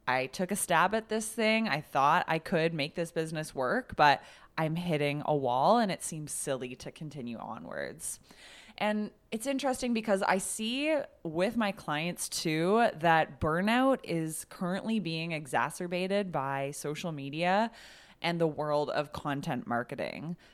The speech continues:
So thinking that as a solopreneur, you are expected, like, who's saying this? I don't know, but that you're <clears throat> expected to create weekly blogs,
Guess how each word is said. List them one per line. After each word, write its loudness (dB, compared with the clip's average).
So 4
thinking 2
that 2
as 0
a -6
solopreneur, -2
you 0
are 0
expected, -2
like, -6
who's -2
saying 0
this? 0
I 2
don't -4
know, -4
but -2
that -2
you're 0
<clears throat> 0
expected 4
to -4
create 0
weekly -2
blogs, -2